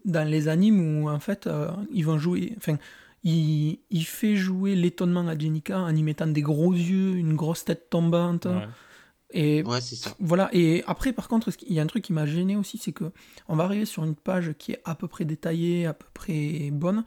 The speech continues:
Speaker 1: et la page d'après, ça va être vraiment limite du crayonné mis en couleur, euh, très schématisé. Et en fait, le changement d'une page à l'autre, parfois, me gêne vraiment beaucoup. Et, euh, l'histoire en elle-même, ouais, il y a quelques trucs qui m'intéressent, que je suis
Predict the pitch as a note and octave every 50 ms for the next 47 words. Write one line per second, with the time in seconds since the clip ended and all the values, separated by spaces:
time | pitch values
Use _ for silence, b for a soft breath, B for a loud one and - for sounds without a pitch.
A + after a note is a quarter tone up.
0 | b b b b b b b - E3+ D3+ D3 C#3+ - - G3+ G3 G3 F#3+ F3 E3+
1 | - - A3+ G#3+ - - D3+ D#3 D3 - - - - - - F3 D3+ C#3+ D3+ D#3
2 | E3+ F#3+ G3+ G#3+ F#3+ F3 E3+ F#3 G3 F3+ E3+ D#3 D#3 - - - - F#3+ F3+ F3
3 | F#3 F3+ F#3 F#3 G3 F#3+ F3+ D#3+ D#3 D#3 D#3+ - - - F#3 E3+ F3 F3+ F3+ F3
4 | F3 D#3 D3+ D3+ D3+ D3+ D3+ D3 b b b b b b b b b b b _
5 | - - - F#3+ - - F#3+ F3+ F3 F3 F3 - - F3 F3+ G#3 G#3+ - G3+ D#3
6 | D3 D3+ D3 D3 C#3+ b b b b b b b b - D#3+ D3+ G#3 G#3 F3+ D3
7 | - - E3 E3+ F3+ G3+ G3+ F3+ D#3 D3+ D3+ - F3 E3 E3+ F3+ G3 F#3+ - E3+
8 | C#3 - - G3+ E3+ D#3 D3 C#3+ D3+ D3+ D3+ D3 C#3 C#3+ C#3 D#3 E3 F3 F3 E3
9 | D#3+ D#3 - - A3+ C#4+ b b b b b b b b _ - D3+ D3+ D3 D3
10 | D3 D3 D3 D3 D#3 F3 - - - A3+ G#3+ G#3+ G3 F3+ E3+ D#3+ D#3 D#3+ E3 F#3
11 | G#3 A3+ A#3+ C4 C#4 b b b b b _ _ _ _ _ - G3 G3+ G#3 G3
12 | - - - - - A3 E3+ E3+ E3 - - B3 C#4 C#4 - B3+ - - D4 -
13 | - - - F#3+ F3+ F3+ F3+ G3 G3 - - - - E3+ - F3+ D#3